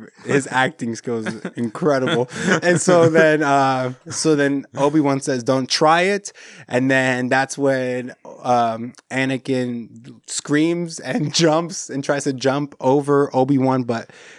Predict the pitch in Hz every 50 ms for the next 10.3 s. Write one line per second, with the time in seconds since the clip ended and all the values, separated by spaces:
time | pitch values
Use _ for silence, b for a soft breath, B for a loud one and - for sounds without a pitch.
0 | B B - 110 110 107 98 82 120 117 127 123 123 120 117 117 117 117 117 -
1 | - 110 - 120 110 - - - 120 113 110 107 98 - - - 120 117 110 -
2 | - 117 113 110 - - 110 104 101 98 - - 113 107 107 107 - - 160 160
3 | - 139 113 101 110 110 143 156 120 107 - - 120 131 139 - - 107 104 98
4 | 110 _ B B B B B B B B B - 107 113 113 113 113 113 110 110
5 | 110 110 110 107 104 104 104 101 107 110 98 - - 117 123 131 139 139 139 -
6 | _ _ _ _ _ _ _ _ - 123 131 135 143 143 - 147 135 127 - 143
7 | 127 117 127 120 117 120 127 135 135 135 135 135 131 131 135 135 131 - - -
8 | 135 139 - - - 131 123 123 117 - - - 110 107 107 117 113 123 131 135
9 | 151 156 151 135 120 110 - - - 123 117 117 120 127 131 131 127 127 - -
10 | 139 135 135 143 139